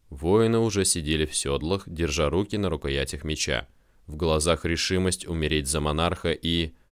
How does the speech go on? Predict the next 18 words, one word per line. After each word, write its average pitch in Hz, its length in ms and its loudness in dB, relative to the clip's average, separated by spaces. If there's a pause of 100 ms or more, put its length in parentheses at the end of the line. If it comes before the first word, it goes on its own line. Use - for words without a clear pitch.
(280)
какая-то 73 680 0
обречённость. 78 880 -2 (540)
Конечно, 101 540 0
они 98 200 0
видели, 104 380 0
что 82 340 0
войско 92 440 2
бежит, 85 560 -2
что 69 400 -4
враг 87 320 2
безнаказанно 78 680 0
убивает 76 520 0
всех - 480 0 (380)
и - 40 -6
вот-вот 80 420 0
перейдёт 78 400 -2
в 82 60 -6
наступление, 82 840 0